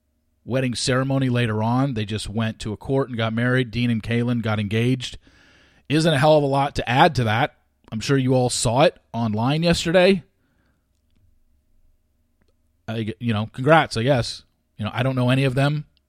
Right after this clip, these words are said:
Um, but looks like it worked for them, at least for the <laughs> time being. And, uh, congrats.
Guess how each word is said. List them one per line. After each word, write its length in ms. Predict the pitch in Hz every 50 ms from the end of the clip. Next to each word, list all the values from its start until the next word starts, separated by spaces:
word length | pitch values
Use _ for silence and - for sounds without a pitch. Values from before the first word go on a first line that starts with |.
| _ _ _ _ _ _ _ _ _ _ _
Um, 420 | 92 - 196 196 95 95 92 87 - _ _ _ _ _ _ _ _ _ _ _ _ _ _ _ _ _ _ _ _ _ _ _ _ _ _ _ _ _ _ - -
but 460 | - 104 95 123 117 110 110 107 - _ _ _ _ _ _ _ _ _ _ _ -
looks 240 | 101 107 - - 123
like 180 | 117 113 -
it 200 | 131 123 - -
worked 320 | 90 92 110 135 - - -
for 240 | - 127 131 131
them, 460 | 120 120 127 135 156 180 185 175 151 - _ _ _ _ _ _ _ _ _ _ _ 110
at 80 | 101
least 160 | 107 120 -
for 80 | - 113
the 80 | 110 -
<laughs> 0 |
time 260 | - 170 160 143 139
being. 300 | 135 143 170 196 208 - - _ _ _ _ _ _ _ _ _ _ _ _ _ _
And, 500 | 117 117 120 123 123 127 127 127 127 117
uh, 520 | 135 135 135 135 135 135 135 135 131 127 117 113 - _ _ _ _ _ _ _ _ _
congrats. 500 | - 156 175 214 202 147 104 - - -